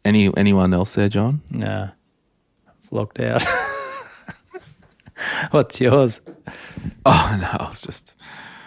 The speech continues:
Speaker 1: I'm just, um, playing around here.
Speaker 2: Have you got one or not?
Speaker 1: No.
Speaker 2: You haven't got a, an achievement?
Speaker 1: Oh, me personally?
Speaker 2: Yes.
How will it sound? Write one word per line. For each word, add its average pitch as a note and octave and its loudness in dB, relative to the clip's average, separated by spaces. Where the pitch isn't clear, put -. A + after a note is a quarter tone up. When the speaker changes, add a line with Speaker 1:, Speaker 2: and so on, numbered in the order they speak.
Speaker 1:
I'm - -8
just, - -8
um, E2 -2
playing E2 -2
around E2+ -2
here. F2+ -4
Speaker 2:
Have B2+ -2
you C3 2
got C3 0
one G3+ 2
or D#3+ 2
not? D3 -2
Speaker 1:
No. G2 -2
Speaker 2:
You B2+ 0
haven't B2 0
got A#2+ 0
a, A2+ -2
an A#2+ 0
achievement? A#2 -2
Speaker 1:
Oh, G#2+ 2
me G#2+ 6
personally? G#2 2
Speaker 2:
Yes. A2+ -2